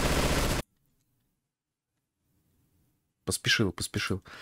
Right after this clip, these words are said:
Поспешил поговорить, а, ливнуть суды опять, опять, опять, опять, опять. Да, попыток будет тьма здесь просто. Тьма, тьма, тьма, тьма. Попытка, как говорится, номер два.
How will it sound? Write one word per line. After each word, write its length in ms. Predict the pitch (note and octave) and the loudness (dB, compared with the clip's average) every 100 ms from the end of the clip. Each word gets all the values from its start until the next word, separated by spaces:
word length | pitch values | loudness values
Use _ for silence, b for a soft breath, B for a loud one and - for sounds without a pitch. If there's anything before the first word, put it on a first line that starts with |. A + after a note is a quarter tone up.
| B B B B B B _ _ - - - | B B B B B B _ _ -20 -18 0
Поспешил 840 | A2+ - C3 C3 - D#3 E3+ D#3 | 2 4 6 6 8 10 12 10
поговорить, 960 | B2 G#2+ G#2 A2 A2 A2+ A2 G2+ - - | 8 6 6 8 10 8 6 2 -2 -2
а, 680 | G2+ G2 G2 G2 G2 G2 G2 | 2 4 4 4 2 2 0
ливнуть 720 | G2 G#2 G2+ G2+ G2 G2 F#2 | 0 -2 -2 -2 -2 -2 -2
суды 680 | - - F#2 F#2 E2+ E2 E2 | -6 -6 -4 0 0 2 -2
опять, 580 | - E2+ D2+ - - | -2 -2 -2 -6 -6
опять, 400 | - - D2+ - | -8 -6 -6 -6
опять, 320 | - - - - | -10 -8 -8 -10
опять, 300 | - - - | -12 -14 -16
опять. 300 | - - - - - G2+ | -16 -18 -20 -20 -14 -8
Да, 260 | G2 F#2+ | -6 -6
попыток 440 | - F#2 - D3+ B2 | -6 -6 -4 -2 -2
будет 320 | G2+ G2 F2 - | -2 -2 -4 -6
тьма 240 | - D#2+ | -6 -6
здесь 300 | - - - | -8 -14 -20
просто. 320 | - - - - | -20 -20 -20 -20
Тьма, 220 | - - - | -20 -18 -18
тьма, 260 | - - - | -20 -20 -20
тьма, 200 | - _ | -20 _
тьма. 120 | - - - - - _ _ _ - | -20 -20 -20 -20 -20 _ _ _ -2
Попытка, 380 | A#2 F#3 - | 4 2 4
как 140 | E3 D#3 | 2 4
говорится, 460 | D3+ D#3 D#3 - | 8 8 6 6
номер 300 | D#3 D3+ D3+ | 8 8 8
два. 420 | D3 D3+ E3 F3+ | 8 8 8 6